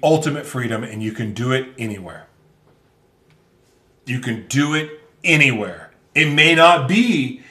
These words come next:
to the level that you think that you're, or, I mean, maybe you're gonna get there, right? But in your mind, you're like, you see the stage, you see the bright lights, you see the,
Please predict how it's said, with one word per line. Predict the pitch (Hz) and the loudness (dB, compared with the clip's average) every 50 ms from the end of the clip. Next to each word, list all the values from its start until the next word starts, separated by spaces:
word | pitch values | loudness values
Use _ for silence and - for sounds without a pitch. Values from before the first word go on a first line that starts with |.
| - - - | -20 -8 0
to | - 175 156 | 2 2 4
the | 156 151 | 4 2
level | 131 143 143 143 139 143 143 135 | 4 6 6 6 6 4 2 4
that | 143 143 139 | 2 0 0
you | 139 143 143 | 0 -2 -4
think | 135 - - - 196 190 - - - - - - _ _ _ _ _ _ _ _ _ _ _ _ _ _ _ _ _ _ _ - | -4 -4 0 2 4 4 2 0 -8 -16 -20 -20 _ _ _ _ _ _ _ _ _ _ _ _ _ _ _ _ _ _ _ 0
that | 143 147 143 - | 0 0 2 2
you're, | 135 135 131 92 95 123 - - _ _ _ _ _ - - - - - - - - - - - | 0 0 0 -2 -4 -12 -20 -20 _ _ _ _ _ -20 -20 -20 -20 -20 -20 -20 -20 -20 -16 -8
or, | - 139 135 127 113 - - - - _ _ _ _ _ _ _ _ - | -4 -2 -2 -2 -4 -6 -12 -20 -20 _ _ _ _ _ _ _ _ -10
I | - 117 | -6 -6
mean, | 120 120 110 104 104 | -4 -4 -4 -4 -4
maybe | 113 120 - 110 107 | -2 -2 -2 -2 -4
you're | 104 101 101 | -6 -8 -8
gonna | 104 98 92 | -10 -10 -12
get | 82 80 113 143 147 147 | -10 -8 -6 -6 -6 -8
there, | - 95 - - - - _ _ _ _ _ _ _ _ - - - - - - - - - | -12 -14 -14 -16 -18 -20 _ _ _ _ _ _ _ _ -20 -20 -20 -20 -20 -20 -20 -14 -8
right? | 110 107 101 101 107 110 - - _ _ _ _ _ _ _ _ _ _ _ _ - | -6 -4 -4 -4 -6 -8 -10 -18 _ _ _ _ _ _ _ _ _ _ _ _ -10
But | - 110 | -8 -8
in | 101 | -8
your | 98 92 | -8 -8
mind, | 90 101 117 117 120 117 117 120 117 | -4 0 0 2 2 2 0 -2 -4
you're | 110 101 | -6 -8
like, | 90 90 - - _ _ - | -10 -12 -14 -16 _ _ -16
you | 110 110 110 | -14 -12 -10
see | - - 117 107 | -8 -6 -6 -6
the | 104 104 | -6 -6
stage, | 104 - - 117 107 107 107 107 104 101 | -6 -8 -8 -6 -6 -4 -4 -4 -6 -8
you | 107 | -10
see | 101 - - 113 | -10 -8 -6 -6
the | 107 | -6
bright | 107 - 110 113 110 110 107 110 120 | -6 -6 -2 0 0 0 0 -2 -4
lights, | 117 113 110 107 104 104 104 - - | -2 -2 0 0 -2 -4 -4 -6 -10
you | 117 101 | -10 -10
see | - - 127 117 | -8 -6 -6 -6
the, | 107 107 107 98 | -4 -6 -6 -8